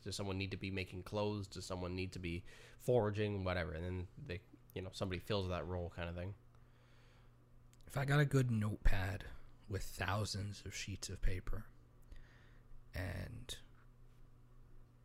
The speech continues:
Speaker 2: that, that's, that's why I would go away. You imagine the, to a forest, not to the Arctic, the pure creativity
Speaker 1: Huh.
Speaker 2: of having nobody around you, no distractions outside of survival,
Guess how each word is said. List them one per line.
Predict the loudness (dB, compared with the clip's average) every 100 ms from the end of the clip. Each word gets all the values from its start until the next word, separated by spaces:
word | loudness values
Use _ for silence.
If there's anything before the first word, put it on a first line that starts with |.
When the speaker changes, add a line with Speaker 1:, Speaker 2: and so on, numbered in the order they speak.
| 0
Speaker 2:
that, | 0 2
that's, | 2 2 0
that's | -2 2 4
why | 4
I |
would | 2
go | -2 -4
away. | -4 -6 -8 -14 -16 -16 -16 -18 -20 -18 -14 -14
You | -4
imagine | -2 -2 -2
the, | -4 -6 -8 -14 -16 -10 -10 -8 -12 -14 -16 -14 -8
to | -2 -2
a |
forest, | 0 -2 -2 -4
not | -4 -2
to | 0
the | 0
Arctic, | 0 0 -2 -10 -12 -10 -10 -10 -8 -6 -4 0
the | 2
pure | 6 10 10 10
creativity | 8 6 6 6 6 6 4 0 -6 -16 -16 2
Speaker 1:
Huh. | 4 4 2
Speaker 2:
of | -4 0
having | 2 2 2
nobody | 2 4 4
around | 2 2 0 -2
you, | -2
no | 0 2
distractions | 2 2 4 4 2 -2 -4 -8 -14 -16 -18 -6
outside | -2 2 4 4
of | 2
survival, | 2 2 2 -2